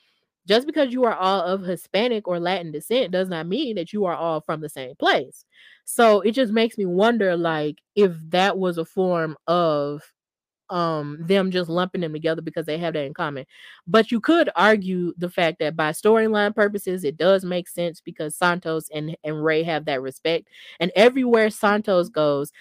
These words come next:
Legado del Fantasma is gonna go. So there is that. So they did kind of fix it with that, but it just makes me wonder.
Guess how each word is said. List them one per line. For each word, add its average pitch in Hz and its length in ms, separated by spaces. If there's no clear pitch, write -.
Legado 185 380
del 160 160
Fantasma 143 480
is 123 80
gonna 117 180
go. 117 120
So 151 460
there 190 200
is 190 200
that. 120 320
So 147 280
they 170 160
did 214 220
kind 175 200
of 151 80
fix 170 220
it 143 80
with 139 120
that, 135 140
but 165 100
it 190 60
just 180 160
makes 151 180
me 123 80
wonder. 127 360